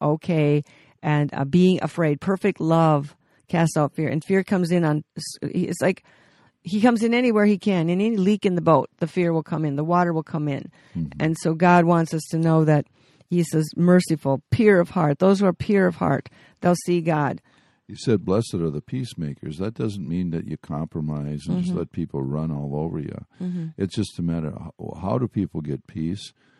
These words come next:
Speaker 2: People, you know, by being just, Romans five one, it says, "Therefore, being justified by faith, we have peace with
Speaker 1: With
Speaker 2: God."
Speaker 1: God.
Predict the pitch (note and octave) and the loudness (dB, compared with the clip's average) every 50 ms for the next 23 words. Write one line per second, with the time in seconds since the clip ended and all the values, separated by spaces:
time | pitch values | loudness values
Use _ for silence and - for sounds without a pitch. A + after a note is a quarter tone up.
0 | _ _ _ _ - A2+ A2 G2+ - - - - _ _ - - F2 E2+ D#2+ D2 | _ _ _ _ -6 -4 -4 -4 -6 -12 -18 -18 _ _ -8 -6 -4 -2 -4 -4
1 | D#2+ _ - - D#2+ - G#2+ G#2 G2+ - - E2 E2+ F2+ F2+ D#2+ E2+ F#2+ G2 F#2 | -6 _ -18 -18 -18 -16 -18 -16 -12 -8 -6 -4 -4 -4 -4 -4 -4 -2 -2 -2
2 | E2+ - F#2+ F#2+ F#2+ - - - D2+ F2+ F#2 F#2 F2 - - F2 E2+ F2 F2 D#2 | -2 -4 -4 -6 -6 -8 -10 -8 -6 -4 -4 -4 -6 -6 -6 -6 -4 -4 -4 -6
3 | E2 E2 F2 F#2+ G2 F2 D#2+ D#2+ D2 - - D#2+ D2 D#2+ D#2+ E2 E2+ - - E2+ | -6 -6 -4 -4 -2 -4 -4 -6 -6 -8 -10 -10 -8 -6 -6 -6 -6 -8 -8 -8
4 | E2 D#2 D2 D#2 D#2 D#2 C#2+ - - F2 F#2+ G#2+ - - - E2 - - D#2+ D#2+ | -8 -6 -6 -6 -6 -6 -8 -8 -8 -6 -6 -8 -8 -10 -12 -12 -8 -8 -8 -6
5 | D#2+ D2+ - C2+ C2 C2+ C#2+ - _ - A2 G#2 G#2+ G#2+ G2 - - - E2+ D#2 | -8 -8 -8 -10 -10 -10 -12 -14 _ -8 -6 -6 -6 -6 -8 -10 -12 -12 -10 -8
6 | D#2 C#2+ C2 - _ - - - F#2 F2 - - - - - D3 D3 - - - | -8 -10 -10 -12 _ -16 -10 -10 -8 -8 -10 -12 -12 -12 -10 -10 -10 -10 -10 -8
7 | D3+ D3 C#3+ C#3 D3 D3 | -6 -6 -6 -8 -10 -12